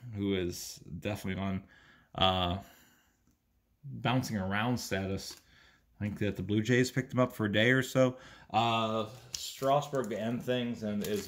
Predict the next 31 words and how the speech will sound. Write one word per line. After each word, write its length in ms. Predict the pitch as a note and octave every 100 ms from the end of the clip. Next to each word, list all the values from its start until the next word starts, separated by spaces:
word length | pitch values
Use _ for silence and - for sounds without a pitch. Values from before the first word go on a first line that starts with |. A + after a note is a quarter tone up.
| - -
back 300 | - A#2 B2+
without 320 | A2+ A#2 C3+ F3+
a 60 |
home. 340 | F3 G3 F#3+ D3+ -
Things 200 | D#3 C#3
might 140 | B2
have 120 | G#2+ F#2+
changed 360 | A2 G2+ -
again. 320 | F#2 G#2 G2+ G2 - - - -
I 80 | G2
know 340 | G2 G2+ G2 -
people 480 | - A2 - G#2 G2
are 160 | G2+ G2+ - - - - - - - - - - - - - - - -
definitely 400 | A#2+ B2 B2+ A2+
changing 380 | - C3+ B2 G#2+
up 80 | A2
their 140 | A2+
rosters 720 | G#2+ G2+ A2+ - G#2+ G2+ G2
here 320 | - A#2+ G#2+ G#2
this 280 | G2+ -
week. 320 | G#2+ A2 G#2+ - - - _ _ - _ _
Big 180 | F2+ -
trades 340 | - G2+ C#3+
going 220 | - G3 G3
on. 240 | G3 G3+ - - - _ _ _ _
Rogers, 580 | - C#3 C3 C3+ D3+ D#3
so 200 | - -
we 100 | -
got 160 | - -
Brendan 380 | B2 B2+ B2 A#2+
there. 520 | C3 C3+ C3+ C3+